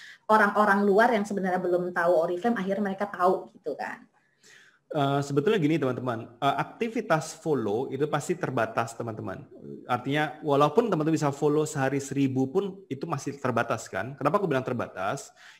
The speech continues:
Speaker 2: Ya karena seribu banyak nggak teman-teman sehari? Banyak kan? Eh, tapi teman-teman, aktivitas follow seribu itu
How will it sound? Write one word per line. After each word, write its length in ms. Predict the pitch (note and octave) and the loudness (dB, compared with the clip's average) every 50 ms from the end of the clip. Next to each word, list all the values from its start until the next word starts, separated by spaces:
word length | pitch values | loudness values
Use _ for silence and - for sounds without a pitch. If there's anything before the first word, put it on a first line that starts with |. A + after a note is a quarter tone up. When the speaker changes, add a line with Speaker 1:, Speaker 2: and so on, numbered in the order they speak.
| _ | _
Speaker 2:
Ya 80 | - C3 | -4 -2
karena 320 | - - C3 C#3 E3+ F3+ | 0 0 0 2 2 0
seribu 400 | F3 - - E3 D#3 D3 F3 G#3+ | -2 0 2 2 2 4 2 2
banyak 240 | D3+ C3+ A#2+ E3 E3 | 2 2 2 2 -2
nggak 160 | E3 B2+ G2+ | -4 -6 -6
teman-teman 400 | - B2+ A#2+ A#2 A#2+ A2+ A2+ A#2 | -6 -6 -8 -6 -6 -8 -8 -8
sehari? 320 | - A2+ G#2 G#2 A2+ - - - | -6 -6 -6 -6 -6 -10 -12 -8
Banyak 300 | G#2+ A2+ B2 C3+ C3 - - | -4 -4 -2 0 -2 -2 -2
kan? 240 | A2 A2+ C#3 F3 F3 - _ _ - - _ _ _ _ _ - | -4 -4 -4 -6 -10 -14 _ _ -20 -20 _ _ _ _ _ 0
Eh, 460 | B2+ A#2+ A#2+ A#2+ A#2+ A#2 A#2 A#2 A#2+ B2 - | 2 2 4 2 2 2 0 0 -2 0 0
tapi 320 | D3 B2+ - - A3+ G#3+ | -2 0 0 0 0 0
teman-teman, 560 | F#3+ D#3 C3+ A#2+ A#2 G#2 F#2+ G2+ G#2+ B2+ D#3 F#3 - _ _ _ _ - | 0 0 0 -2 -4 -4 -4 -4 -4 -4 -6 -10 -12 _ _ _ _ -6
aktivitas 560 | C#3+ - - D3+ C3+ D3 - D#3+ E3+ E3 - | -6 -4 -4 -6 -6 -2 -2 -2 -2 -4 -4
follow 240 | - D#3 C#3+ C#3+ C#3 | -2 0 0 0 0
seribu 320 | - - C3+ C3 B2 B2 | 0 -2 -4 -2 -2 -2
itu 400 | D#3 A3 G#3+ - - D3+ C3+ | -2 -2 -4 -2 0 0 0